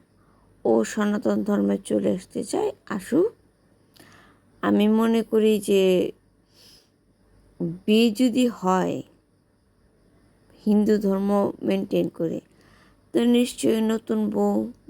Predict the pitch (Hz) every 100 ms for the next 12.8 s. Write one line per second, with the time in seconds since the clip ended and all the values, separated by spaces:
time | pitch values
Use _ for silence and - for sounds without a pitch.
0 | 180 170 185 190 196 185 214 202 190 190
1 | - - 208 - _ _ _ _ _ 190
2 | 185 185 185 - - _ _ _ _ 226
3 | 196 185 196 190 196 190 190 185 180 180
4 | - 185 190 - _ _ _ _ _ _
5 | _ 247 240 220 196 - _ _ _ _
6 | _ _ 208 - 196 - 208 202 196 196
7 | 185 190 190 190 185 170 180 - _ _
8 | _ _ _ _ _ _ _ _ _ _
9 | - 226 233 233 226 226 220 226 226 214
10 | 185 - - - 196 185 - 185 214 233
11 | 240 - 226 226 226 _ - _ 226 214
12 | - - 254 - 240 190 156